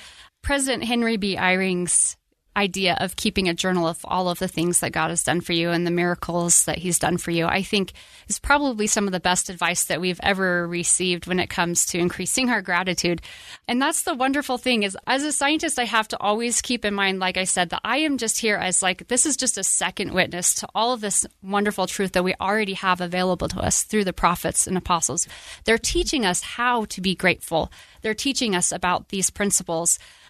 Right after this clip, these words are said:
But it, it is really helpful sometimes to have these practical applications or have it broken down in these ways so that we can understand how we can really richen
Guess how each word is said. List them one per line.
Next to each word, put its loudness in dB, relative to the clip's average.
But 0
it, 0
it 0
is 0
really 0
helpful 0
sometimes 0
to 0
have -2
these 2
practical 0
applications 0
or 2
have 2
it -2
broken 0
down 2
in 2
these 2
ways -2
so 2
that 0
we -2
can 0
understand 0
how 0
we -2
can 0
really 2
richen 0